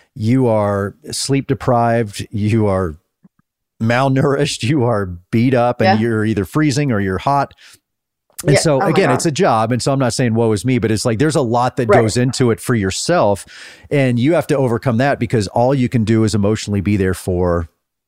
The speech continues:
Speaker 1: that person you're trying to serve. You know, when I would, I would walk into a situation with you and, you know, it's four or five in the morning and I know you're tired and emotional.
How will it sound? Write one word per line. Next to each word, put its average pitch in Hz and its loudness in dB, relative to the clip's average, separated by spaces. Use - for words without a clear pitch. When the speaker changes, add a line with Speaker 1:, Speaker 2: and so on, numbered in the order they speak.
Speaker 1:
that 98 0
person 98 -2
you're 92 -2
trying 92 -2
to 90 -6
serve. 113 0
You 110 0
know, 104 -2
when 117 0
I 131 0
would, 117 -2
I 131 0
would 139 2
walk 123 2
into 120 2
a 110 2
situation 120 0
with 104 -2
you 131 2
and, 104 -2
you 165 0
know, 110 2
it's 123 -2
four 123 0
or 120 0
five 120 0
in 113 0
the 107 0
morning 117 0
and 113 -4
I 143 -2
know 131 0
you're 101 0
tired 92 -2
and - -2
emotional. 98 -2